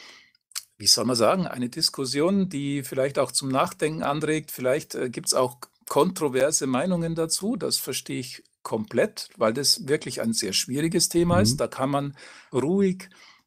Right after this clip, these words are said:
Speaker 1: auch ganz anderer Meinung sein. Ja, also
Speaker 2: Schreibt ihr uns
Speaker 1: das,
Speaker 2: auch gerne,
Speaker 1: äh,
Speaker 2: ja,
Speaker 1: schreibt
Speaker 2: also
Speaker 1: auch, äh, das ist völlig in Ordnung. Also wir alle wissen nicht, was hinter den Kulissen tatsächlich so getrieben wird. Also das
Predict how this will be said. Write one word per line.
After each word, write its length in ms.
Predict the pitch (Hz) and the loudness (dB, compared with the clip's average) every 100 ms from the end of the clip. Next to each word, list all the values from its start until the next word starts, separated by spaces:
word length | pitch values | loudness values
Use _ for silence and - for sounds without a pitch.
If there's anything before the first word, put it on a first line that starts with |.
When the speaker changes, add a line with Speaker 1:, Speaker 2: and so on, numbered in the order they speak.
| _ | _
Speaker 1:
auch 260 | 117 - - | 0 0 2
ganz 300 | 131 185 - | 2 2 0
anderer 320 | 139 139 120 | 0 0 0
Meinung 340 | 113 131 180 | 2 0 0
sein. 460 | 180 147 185 226 - _ | 0 0 0 -2 -6 _
Ja, 300 | 113 175 190 | -6 -2 0
also 140 | - | 0
Speaker 2:
Schreibt 260 | - 170 - | 4 4 6
ihr 80 | 127 | 6
uns 100 | - | 8
Speaker 1:
das, 100 | 110 | 4
Speaker 2:
auch 80 | - | 2
gerne, 380 | 110 110 170 - - | 2 4 2 -2 -2
Speaker 1:
äh, 40 | |
Speaker 2:
ja, 100 | 113 | 2
Speaker 1:
schreibt 160 | 160 156 - 120 | 4 4 4 4
Speaker 2:
also 80 | |
Speaker 1:
auch, 220 | 117 - - | 2 2 -6
äh, 520 | - - - - - - | -18 -16 -10 -10 -10 -4
das 280 | 143 139 - | 0 0 0
ist 220 | 156 - | 2 0
völlig 320 | - 175 202 | 2 0 0
in 100 | 143 | 0
Ordnung. 480 | 175 226 151 214 - | 0 0 0 0 0
Also 500 | - 131 147 147 151 - - - - - - _ _ _ _ _ - _ | -2 0 2 2 0 -6 -20 -18 -14 -14 -16 _ _ _ _ _ -20 _
wir 300 | - 147 - | -4 6 6
alle 460 | 170 208 170 190 185 - | 6 2 4 2 -2 -10
wissen 640 | 185 123 180 220 - 156 | -14 -6 0 2 2 0
nicht, 260 | 156 185 135 | -2 -4 2
was 240 | 127 156 | 2 2
hinter 280 | 175 196 156 | 0 0 -2
den 140 | 156 | -4
Kulissen 540 | 135 143 151 - 165 147 | -6 -2 0 0 0 -2
tatsächlich 720 | - 123 - 143 147 131 - | -2 2 2 0 0 0 2
so 140 | 143 | 2
getrieben 480 | 127 120 127 120 113 | 0 -2 -2 0 0
wird. 260 | 101 107 - | -2 -6 -6
Also 180 | 101 110 | -6 -2
das 300 | 131 - | 4 4